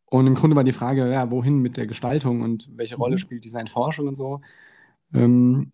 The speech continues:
Speaker 1: und ich fand's ganz interessant, weil mich dieser Diskurs dann doch ein bisschen ernüchtert hat, muss ich sagen, vorne, so
Speaker 2: Mhm.
Speaker 1: auf dem Podium.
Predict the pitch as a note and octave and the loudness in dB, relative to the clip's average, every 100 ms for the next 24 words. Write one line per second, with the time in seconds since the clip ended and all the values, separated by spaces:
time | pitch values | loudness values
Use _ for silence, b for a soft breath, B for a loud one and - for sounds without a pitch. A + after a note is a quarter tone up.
0 | - C3+ C3+ F3 F3+ D#3 D3 C#3+ C#3 C#3+ | 0 2 4 2 2 2 2 0 2 2
1 | E3 C#3 C#3 C#3+ C#3 C3+ B2+ B2+ B2 - | 2 2 4 2 0 -4 -2 -2 -4 -4
2 | - F3 C3+ C3 C#3+ D3+ C#3+ C#3+ A#2+ C#3 | -4 -2 0 0 0 0 -2 -4 0 0
3 | F3+ C3+ - A2 A2 A2+ A#2+ A#2+ C#3+ E3+ | 0 -6 -6 -12 -16 -20 -18 -14 -12 -10
4 | - A2+ D3+ D#3+ C3+ - - - _ - | -6 0 0 0 -2 -4 -4 -8 _ 2
5 | B2 C#3+ D#3 F3+ | 4 6 4 4